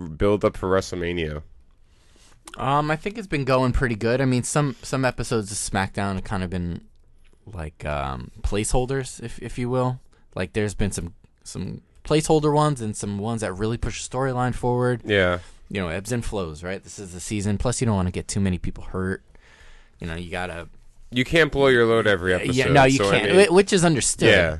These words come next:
Speaker 2: I, like, I get it, but, you know, it, it, when it comes down to it, it's, um,
Speaker 1: The story of the bloodline and the
Speaker 2: it,
Speaker 1: story
Speaker 2: it's all about
Speaker 1: of
Speaker 2: the bloodline, and
Speaker 1: Yeah.
Speaker 2: it's all, it's all about that main,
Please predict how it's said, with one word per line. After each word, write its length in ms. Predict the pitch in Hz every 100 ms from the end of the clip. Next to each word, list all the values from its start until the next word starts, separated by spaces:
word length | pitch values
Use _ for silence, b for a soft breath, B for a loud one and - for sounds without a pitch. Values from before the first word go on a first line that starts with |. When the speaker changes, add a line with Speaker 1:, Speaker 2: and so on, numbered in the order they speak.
| -
Speaker 2:
I, 180 | 117 -
like, 180 | 113 104
I 60 |
get 300 | 95 110 101
it, 180 | 78 -
but, 240 | - 78 -
you 140 | 85
know, 160 | 78 73
it, 180 | - 85
it, 160 | 87
when 140 | - 78
it 60 |
comes 260 | - 107 101
down 320 | 113 110 107
to 180 | - 90
it, 180 | 85 - B B B 92 B B -
it's, 300 | 90 - 101
um, 400 | 90 82 80 78
Speaker 1:
The 80 |
story 480 | 127 - 170 175 175
of 120 | 170
the 80 | 127
bloodline 800 | 95 104 110 95 87 85 82 82 -
and 140 | - 92
the 60 |
Speaker 2:
it, 20 | 95
Speaker 1:
story 140 | 113
Speaker 2:
it's 100 | 107
all 160 | 113 113
about 200 | 117 113
Speaker 1:
of 40 |
Speaker 2:
the 80 | 104
bloodline, 460 | 110 120 127 143
and 60 | 147
Speaker 1:
Yeah. 120 | 90
Speaker 2:
it's 160 | - -
all, 80 | 120
it's 140 | 123
all 160 | 127 131
about 220 | 131 123
that 180 | 123 107
main, 460 | 113 123 127 117